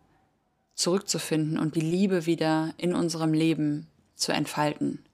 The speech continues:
Natürlich können wir uns nie wirklich von der Liebe, von unserer Essenz trennen. Wir sind immer Liebe im Kern, aber in unserem Leben oder auch in unserer Wahrnehmung von unserem Leben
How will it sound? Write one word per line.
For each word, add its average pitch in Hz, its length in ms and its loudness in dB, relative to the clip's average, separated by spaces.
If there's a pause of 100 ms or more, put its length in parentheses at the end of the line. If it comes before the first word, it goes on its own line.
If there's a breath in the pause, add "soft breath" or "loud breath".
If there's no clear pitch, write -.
(400 soft breath)
Natürlich 208 400 2
können 156 180 0
wir 160 80 -2
uns 147 200 -2
nie 165 300 2
wirklich 147 380 -4
von 147 160 0
der 147 100 2
Liebe, 143 460 0
von - 180 -6
unserer 147 320 -2
Essenz 156 400 -4
trennen. 160 460 -6 (280)
Wir 147 120 -4
sind 151 180 2
immer 147 380 2 (580 soft breath)
Liebe 165 300 2
im 151 160 -2
Kern, 151 380 0
aber 147 400 -4
in 151 100 -2
unserem 151 340 -2
Leben 175 340 2
oder 156 260 -2
auch 143 120 -4
in 151 100 0
unserer 147 380 -2
Wahrnehmung 156 640 4
von 151 320 -2
unserem 147 320 0
Leben 156 420 0